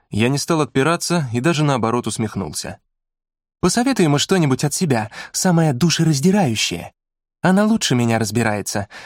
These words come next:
тебя обязательно проймет". Последняя фраза явно адресовалась мне, но и Мамока задумчиво кивнула. Она сняла с полки у койки несколько книг и выбрала из них одну. "Вот это хорошее,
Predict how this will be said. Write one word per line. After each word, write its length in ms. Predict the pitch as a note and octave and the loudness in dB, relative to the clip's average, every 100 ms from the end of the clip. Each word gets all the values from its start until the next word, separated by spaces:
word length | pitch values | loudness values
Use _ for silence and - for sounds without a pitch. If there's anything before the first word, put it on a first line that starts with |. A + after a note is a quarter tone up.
| - | -10
тебя 300 | - A2+ C3+ | -4 0 2
обязательно 580 | D3 B2 B2 C#3 F3+ F3+ | 2 0 0 -2 0 0
проймет". 560 | - C3+ A2+ G#2+ - - _ _ _ _ _ _ _ _ _ _ _ - | 0 -2 -2 -4 -10 -20 _ _ _ _ _ _ _ _ _ _ _ -6
Последняя 480 | G#2 A#2 B2+ B2 | -4 -2 0 0
фраза 380 | A2+ - C3+ C3+ | 0 0 0 0
явно 320 | C#3 B2 B2 | 0 0 0
адресовалась 640 | A#2 A2+ A2 A#2 A#2 A2 - | -2 -2 -4 -2 -2 -2 -2
мне, 340 | A#2+ A2+ D2 - _ | -2 -2 -6 -14 _
но 160 | C3 | 2
и 80 | F3+ | 4
Мамока 400 | F#3 E3+ E3 E3+ | 4 2 2 0
задумчиво 500 | D3+ B2+ A#2+ A2 A2+ | -2 0 0 0 -2
кивнула. 600 | A2 A2 G#2+ G2+ E2 F#2+ _ _ _ _ _ _ _ _ | 0 0 0 -2 -4 -10 _ _ _ _ _ _ _ _
Она 260 | - A#2+ D#3+ | -4 0 0
сняла 300 | - D3 C#3 | 0 0 0
с 80 | - | 0
полки 340 | D#3 C3+ B2 | 0 0 2
у 120 | A#2 | 0
койки 360 | G#2+ C#3+ C3 C3 | 0 -2 0 0
несколько 640 | B2+ A#2+ C3+ - A#2 A#2+ | 2 2 -2 -2 -2 -2
книг 380 | - C3+ E3+ - - | -2 0 0 -2 -2
и 120 | A2 | 0
выбрала 360 | B2 D3 C3+ | 2 2 2
из 180 | B2+ G#2 | 2 0
них 180 | B2 A#2+ | -2 0
одну. 400 | B2 G#2 - - _ _ _ _ - - - | -2 -2 -6 -14 _ _ _ _ -20 -20 -6
"Вот 240 | C3 D#3+ E3+ | 0 2 2
это 140 | B2 | 0
хорошее, 580 | - A2+ G#2+ - G#2 | 0 -2 -2 -2 -4